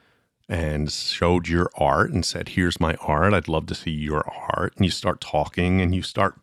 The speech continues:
bouncing ideas off of each other. That's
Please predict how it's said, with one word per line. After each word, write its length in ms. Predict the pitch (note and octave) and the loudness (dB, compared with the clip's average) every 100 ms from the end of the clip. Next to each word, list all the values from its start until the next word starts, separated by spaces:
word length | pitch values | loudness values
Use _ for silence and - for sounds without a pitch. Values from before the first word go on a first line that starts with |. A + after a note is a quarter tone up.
| - | -2
bouncing 440 | A2 A2+ - A#2+ | 0 0 -4 -2
ideas 580 | G2 G2 - C#3 C#3+ G#2+ | -2 -2 0 2 4 4
off 200 | E2 D#2+ | 0 -2
of 140 | F2 | -4
each 200 | D#2+ - | -4 -4
other. 340 | E2 E2 - - _ _ _ _ _ _ _ _ - | -6 -6 -10 -16 _ _ _ _ _ _ _ _ -6
That's 240 | A2 | -6